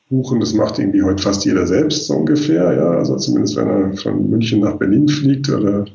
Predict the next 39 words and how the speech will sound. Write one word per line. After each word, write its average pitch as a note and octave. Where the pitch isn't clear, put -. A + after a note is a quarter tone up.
oder G#2+
seinen -
Zug D3+
bucht, D3
ja, A#2
das -
macht -
er, G2+
macht -
er G2
selbst. -
Da -
haben C3
die A#2
Reisebüros A2+
viel A#2
Geschäft B2
verloren, A#2
aber A2
wenn A2+
man A2
jetzt G#2+
irgendwie A#2
sagt, G2
ähm, G2
ich -
suche A#2+
jetzt G#2
einen G2+
Urlaub, G2+
äh, F#2
der G#2+
für G#2
meine F#2+
Mutter G#2+
posi-, A#2
ist, A2
die G#2+
etwas -